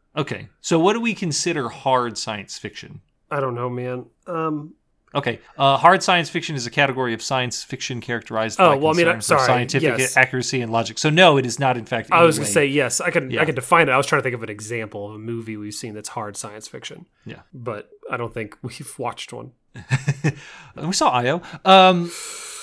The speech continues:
Speaker 1: the, uh, when it comes to science fiction, like I said, there's just not a whole lot of big epics on Netflix. There's a couple, uh, but not many. It's, it's an interesting take on science fiction. I'm glad to see it from a,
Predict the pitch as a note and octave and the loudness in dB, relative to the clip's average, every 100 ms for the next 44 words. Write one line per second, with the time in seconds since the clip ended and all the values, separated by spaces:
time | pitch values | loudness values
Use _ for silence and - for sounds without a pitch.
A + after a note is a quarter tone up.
0 | - G#3 G#3 G3 F3+ E3+ F3+ A#3 B3 C#4 | -4 -4 0 2 2 0 -2 -2 2 0
1 | C#4+ - G3+ G3+ D#3+ D#3+ - D3 D3 B2+ | 0 -2 2 4 4 -2 -2 -2 -2 -2
2 | A#2 D#3 C#3+ A2+ A#2+ B2+ B2 A#2+ A2+ D2+ | -2 0 0 0 -2 -4 0 0 -2 -8
3 | - B2 A#2 A2 F#2+ - - A#2+ - G#2+ | -4 0 0 -2 -8 -14 -6 -6 -6 -10
4 | - - - _ _ - A#2+ A2 G#2 - | -8 -10 -10 _ _ -4 -4 -2 -6 -10
5 | - - - A#3+ D4 E4+ A#2+ - F2 F#2 | -14 -12 -2 0 0 -4 -4 -4 -10 -14
6 | _ _ A#2+ G#2 B2+ C#3+ C3 B2 A2 G#2 | _ _ -6 -4 0 0 0 -4 -8 -8
7 | G#2 G2 _ _ D#3+ C#3+ F#3 D3+ E3+ F#3 | -10 -12 _ _ 0 4 2 2 0 0
8 | F#3+ - F3+ D3+ D#3 E3 E3+ F3 F#3 - | 0 -2 -2 -2 0 0 0 -2 0 0
9 | F3+ F3+ F3 - F#3+ G3 F#3 F#3 - B2+ | -2 -2 -6 -6 -6 -4 -6 -6 -6 0
10 | C3+ C3+ C3 - A#2+ B2 C#3 - - C3 | 2 2 2 -2 -2 -2 -4 -6 -4 -4
11 | B2+ B2 | -4 -6